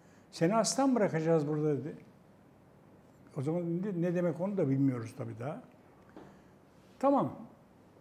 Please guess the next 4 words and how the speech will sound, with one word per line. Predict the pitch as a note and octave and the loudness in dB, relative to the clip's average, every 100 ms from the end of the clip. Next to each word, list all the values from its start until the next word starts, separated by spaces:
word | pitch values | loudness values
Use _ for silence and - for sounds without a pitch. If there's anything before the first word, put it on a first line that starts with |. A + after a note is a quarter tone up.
| - - - - - - - - | -20 -20 -20 -20 -20 -20 -20 -6
Şimdiki | - B3 A3+ G3+ G3+ | 4 4 4 2 0
gibi | F3+ F3+ F#3+ F#3+ F#3+ | 2 8 8 8 4
yüksek | D#3+ D3+ - F#3+ - | -4 -2 2 2 2
lisans, | E3 - F3+ F3+ D#3 | -4 0 0 0 -2